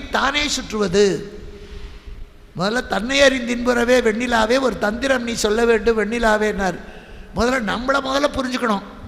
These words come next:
நாம யாரு, நமக்கு எங்க மச்சம் இருக்கு, எங்க காயம் இருக்கு தெரியாது. உன் உடம்புல எங்க மச்சம் இருக்குன்னு கிடக்க நமக்கே தெரியாது. அதெல்லாம் எவன்டா பார்த்துக்கிட்டு இருக்காமோ? நம்ம முதல்ல நாம அறிய-, நமக்கு எது விருப்பு, எது வெறுப்பு, நம்மகிட்ட இருக்கிற குறை என்ன,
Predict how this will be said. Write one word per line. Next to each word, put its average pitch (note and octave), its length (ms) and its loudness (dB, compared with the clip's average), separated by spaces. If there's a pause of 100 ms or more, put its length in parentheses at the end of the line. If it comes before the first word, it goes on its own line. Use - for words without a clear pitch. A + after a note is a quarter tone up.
(600)
நாம A#3 300 0
யாரு, A3+ 240 2
நமக்கு A3+ 260 -4
எங்க A3 200 -4
மச்சம் G#3+ 340 0
இருக்கு, G3+ 320 -2
எங்க A3 240 -2
காயம் G#3+ 420 0
இருக்கு G3+ 320 0 (160)
தெரியாது. A3+ 360 0 (600)
உன் A3 180 -2
உடம்புல C4 360 0
எங்க B3 120 -8
மச்சம் B3 280 -4
இருக்குன்னு A#3+ 280 -8
கிடக்க A#3+ 180 -6
நமக்கே A3 320 -4
தெரியாது. F3 300 -4
அதெல்லாம் G#3 340 -2
எவன்டா G#3+ 220 -2
பார்த்துக்கிட்டு E3+ 340 -4
இருக்காமோ? D3+ 300 -8 (1160)
நம்ம B3 340 0
முதல்ல D4+ 320 4
நாம C4+ 220 2
அறிய-, A#3 240 0
நமக்கு A3 200 -2
எது A3+ 160 0
விருப்பு, A#3+ 420 0
எது A3+ 220 4
வெறுப்பு, A3+ 380 4
நம்மகிட்ட A3+ 320 -4
இருக்கிற A#3 180 -4
குறை A3+ 320 2
என்ன, A#3 360 0